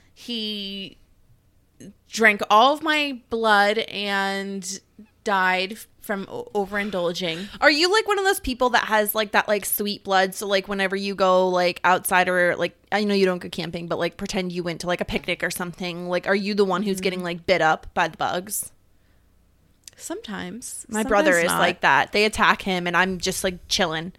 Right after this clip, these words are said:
Speaker 2: It must be
Speaker 1: I
Speaker 2: just,
Speaker 1: was
Speaker 2: like, my devil blood, you know?
Speaker 1: Yeah. I mean, your blood type. You wanna
Speaker 2: Oh, I
Speaker 1: announce
Speaker 2: wonder if
Speaker 1: it
Speaker 2: that's it.
Speaker 1: to everybody?
Speaker 2: Yeah, I'm A negative.
Speaker 1: So they can steal. Oh.
Speaker 2: What are they gonna
Speaker 1: <gasps>
Speaker 2: steal? <laughs>
Speaker 1: Wait,
Speaker 2: My blood?
Speaker 1: excuse me.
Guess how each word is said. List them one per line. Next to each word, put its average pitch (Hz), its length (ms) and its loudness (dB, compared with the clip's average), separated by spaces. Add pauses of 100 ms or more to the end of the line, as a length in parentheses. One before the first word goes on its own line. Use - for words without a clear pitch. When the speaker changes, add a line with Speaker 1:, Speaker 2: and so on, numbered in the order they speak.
(360)
Speaker 2:
It 233 120 2
must 302 200 6
be 427 80 4
Speaker 1:
I 403 40 2
Speaker 2:
just, 302 160 8
Speaker 1:
was 359 80 6
Speaker 2:
like, 302 260 6
my 262 140 4
devil 202 340 6
blood, 143 320 -4
you 196 120 -6
know? 185 300 -4 (1300)
Speaker 1:
Yeah. 190 340 -2 (340)
I 208 40 -8
mean, 190 400 -4
your 185 120 -2
blood 190 240 2
type. 175 360 0 (460)
You 196 100 -10
wanna 185 420 4
Speaker 2:
Oh, 285 60 6
I - 20 4
Speaker 1:
announce 175 340 4
Speaker 2:
wonder 247 60 0
if 226 60 4 (240)
Speaker 1:
it - 40 -16
Speaker 2:
that's 208 320 -6
it. - 20 0
Speaker 1:
to - 80 2
everybody? 208 640 0
Speaker 2:
Yeah, 247 200 4
I'm 196 100 2
A 208 120 0
negative. 202 520 -2
Speaker 1:
So 214 180 -2
they 190 140 0
can 196 140 -4
steal. 185 600 -2 (120)
Oh. 190 220 -2
Speaker 2:
What 247 120 4
are 339 40 2
they 381 80 6
gonna 381 140 6
Speaker 1:
<gasps> - 0 -
Speaker 2:
steal? 320 680 10 (580)
<laughs> - 560 -6
Speaker 1:
Wait, 262 280 4
Speaker 2:
My 359 160 12
blood? 311 280 12
Speaker 1:
excuse 214 380 8
me. 302 320 2